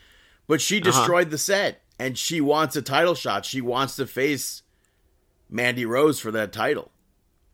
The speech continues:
Speaker 1: So, I don't know if I would, I don't want to see Kaylee Ray lose to Mandy Rose cleanly.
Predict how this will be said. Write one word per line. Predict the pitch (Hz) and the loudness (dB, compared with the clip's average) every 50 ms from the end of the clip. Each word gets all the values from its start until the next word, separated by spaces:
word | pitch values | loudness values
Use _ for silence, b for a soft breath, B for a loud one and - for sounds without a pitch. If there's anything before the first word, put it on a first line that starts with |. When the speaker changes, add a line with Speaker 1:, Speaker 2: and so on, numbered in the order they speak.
| _ _ _ _ _ _ _ _ _ _ _ _ _ _ _ _ _ _ _ _ _ _ _ _ _ _ _ _ _ | _ _ _ _ _ _ _ _ _ _ _ _ _ _ _ _ _ _ _ _ _ _ _ _ _ _ _ _ _
Speaker 1:
So, | - - 117 113 113 110 104 - - _ b b b b b b b b b b _ _ _ _ _ _ _ _ _ _ _ _ - | -6 -2 0 0 2 0 -2 -4 -8 _ b b b b b b b b b b _ _ _ _ _ _ _ _ _ _ _ _ -16
I | 78 85 92 110 147 | -12 -8 -4 -2 0
don't | 165 185 190 175 | 0 0 0 2
know | 170 160 156 151 151 | 2 4 6 4 4
if | 131 - - - - _ _ _ _ _ _ _ _ _ _ _ _ _ _ _ _ _ _ _ _ _ _ _ _ - | 4 0 -8 -20 -20 _ _ _ _ _ _ _ _ _ _ _ _ _ _ _ _ _ _ _ _ _ _ _ _ 0
I | 113 123 131 127 123 | 0 2 2 2 0
would, | 123 117 113 117 120 117 107 98 - - _ _ _ _ _ b b b b b b b b b b b b _ _ | -2 -6 -6 -8 -8 -8 -8 -12 -18 -20 _ _ _ _ _ b b b b b b b b b b b b _ _
I | 110 139 170 185 | 2 4 4 4
don't | 156 123 95 - 147 151 151 156 - 110 | 0 -4 -4 0 2 2 2 2 0 -2
want | 135 139 143 143 | -2 0 0 0
to | 127 | -2
see | 117 - - 135 135 131 127 123 123 117 110 107 - - | -4 -4 -4 -2 0 0 0 -2 -4 -8 -10 -16 -20 -12
Kaylee | - 127 127 131 127 127 123 117 | -6 -2 0 0 0 0 0 0
Ray | 123 117 117 113 | 0 0 0 0
lose | 104 104 110 110 110 113 104 - - | -2 -4 -4 -2 -2 -4 -4 -6 -8
to | 120 110 | -6 -6
Mandy | 107 104 107 110 107 107 101 | -4 -4 -4 -6 -6 -6 -6
Rose | 98 104 104 107 104 104 90 76 78 - - - - - _ _ _ _ _ _ _ _ _ _ _ _ _ _ _ _ _ _ _ _ _ _ _ _ _ _ _ _ _ _ _ | -6 -6 -6 -4 -6 -6 -8 -8 -10 -12 -14 -14 -16 -18 _ _ _ _ _ _ _ _ _ _ _ _ _ _ _ _ _ _ _ _ _ _ _ _ _ _ _ _ _ _ _
cleanly. | - 117 110 110 104 95 78 65 55 - - | -12 -10 -8 -8 -8 -10 -12 -14 -16 -18 -20